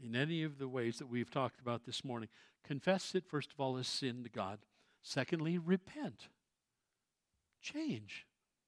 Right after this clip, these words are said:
Do it differently walking out of here today than when you walked in. Thirdly, do what is good and right. Fourthly, ask the Holy Spirit to fill you afresh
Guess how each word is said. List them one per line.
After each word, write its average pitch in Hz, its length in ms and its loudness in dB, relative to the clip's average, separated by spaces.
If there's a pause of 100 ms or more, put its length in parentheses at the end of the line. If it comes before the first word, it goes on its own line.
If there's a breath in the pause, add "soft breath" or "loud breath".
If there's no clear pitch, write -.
(320)
Do 175 160 8
it 214 120 0
differently 180 360 0
walking 151 440 0
out 185 200 2
of 247 60 2
here 143 180 2
today 117 360 -2
than 170 180 -4
when 151 140 -4
you 139 100 -4
walked 135 400 -10
in. 147 240 0 (920)
Thirdly, 208 440 6 (380)
do 247 240 6
what 185 140 2
is 175 200 4 (140)
good 147 380 0
and 117 240 -4
right. 98 300 -6 (1500)
Fourthly, 185 640 2 (560)
ask 127 480 0
the 143 80 -6
Holy 127 380 0
Spirit 117 380 -2
to 104 60 -14
fill 123 300 -4
you 139 160 -2
afresh 110 380 -6